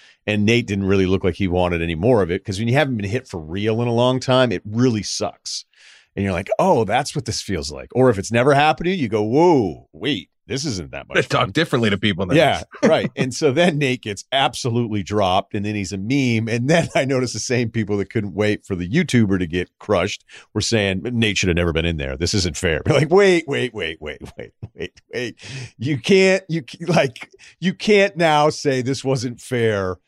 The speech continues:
Speaker 1: He shouldn't have been in there." Like, look, he said something to Paul, and Paul was like, "Let's go ahead and fight." And he knocked him out. And I think anybody has to kinda respect this. But now it's turned into anybody that's remotely tough is like, "All right, fight me next."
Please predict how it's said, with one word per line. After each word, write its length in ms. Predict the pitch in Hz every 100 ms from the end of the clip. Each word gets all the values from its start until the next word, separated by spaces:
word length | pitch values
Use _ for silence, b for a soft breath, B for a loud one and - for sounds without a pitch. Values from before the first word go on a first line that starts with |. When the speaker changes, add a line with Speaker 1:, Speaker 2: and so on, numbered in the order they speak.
| _
Speaker 1:
He 120 | - 123
shouldn't 240 | - 123
have 80 | 104
been 160 | 110
in 140 | 127 120
there." 280 | 95 98 113
Like, 260 | 127 147
look, 300 | 156 180 151
he 160 | - 131
said 260 | - 143
something 300 | - 143 -
to 60 | 139
Paul, 360 | - 110 117 151
and 100 | 113
Paul 220 | 107 123
was 80 | 135
like, 200 | 131 -
"Let's 200 | 117 120
go 120 | 147
ahead 160 | 143 151
and 120 | 147
fight." 260 | 156 196 -
And 80 |
he 80 | 107
knocked 300 | 104 117 120
him 100 | 123
out. 160 | 151 185
And 100 | 85
I 60 |
think 240 | 92 123 104
anybody 540 | 104 113 113 117 120 113
has 160 | 113 110
to 60 | 113
kinda 200 | 131 120
respect 380 | 107 - 185 -
this. 120 | -
But 160 | -
now 240 | 123 185 196
it's 120 | -
turned 280 | - 139 120
into 400 | 117 110 110 110 B B B -
anybody 440 | 185 185 147 143
that's 200 | 127 117
remotely 380 | 123 120 123 113
tough 360 | 120 131 113
is 140 | 107 95
like, 180 | 107 101
"All 120 | 123
right, 180 | 113 117
fight 300 | - 123 113
me 140 | 117
next." 500 | 110 113 - - -